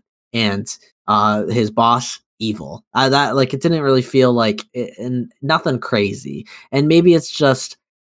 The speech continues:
I've seen the Spider-Man s-, story told so many times throughout these last twenty years that it just didn't feel as special to me as seeing Miles' story told for really only the second time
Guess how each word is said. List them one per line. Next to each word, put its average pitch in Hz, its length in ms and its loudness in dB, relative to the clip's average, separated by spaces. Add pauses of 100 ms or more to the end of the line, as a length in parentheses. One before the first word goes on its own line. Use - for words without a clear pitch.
(240)
I've 127 160 0
seen 135 220 0
the 120 80 2
Spider-Man 113 480 0
s-, - 380 -10
story 117 440 -2
told 110 320 -8
so 113 240 -2
many 110 240 -2
times 107 460 -6
throughout 117 220 -2
these 120 180 -4
last 120 280 -2
twenty 131 280 -2
years 131 240 0
that 113 160 -2
it 107 80 -2
just - 220 -10
didn't 107 220 -4
feel 107 300 -4
as 98 220 -8 (320)
special 113 380 -4
to - 120 -6
me 135 140 2
as 120 260 0
seeing 110 340 2
Miles' 107 440 2
story 104 340 -2
told 110 280 -2
for 104 380 -2 (260)
really 165 220 4
only 139 240 6
the 117 120 0
second 113 420 -2
time 107 480 0